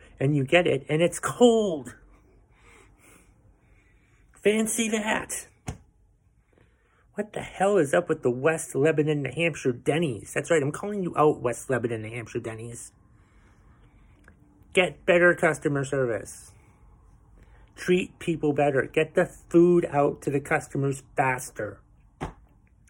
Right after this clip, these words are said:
Do we need to get John Taffer to go to the West Lebanon Denny's?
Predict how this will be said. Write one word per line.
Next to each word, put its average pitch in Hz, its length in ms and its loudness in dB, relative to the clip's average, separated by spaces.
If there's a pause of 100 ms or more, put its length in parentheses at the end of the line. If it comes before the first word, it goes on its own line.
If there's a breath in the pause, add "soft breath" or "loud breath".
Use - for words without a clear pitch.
(520 soft breath)
Do 143 100 2
we 170 100 6
need 214 180 2
to 190 60 -10
get 135 360 0
John 160 400 0
Taffer 135 420 -2
to 135 80 2
go 123 260 4
to 123 100 2
the 117 120 2
West - 360 -6
Lebanon 113 440 -2
Denny's? 120 720 -4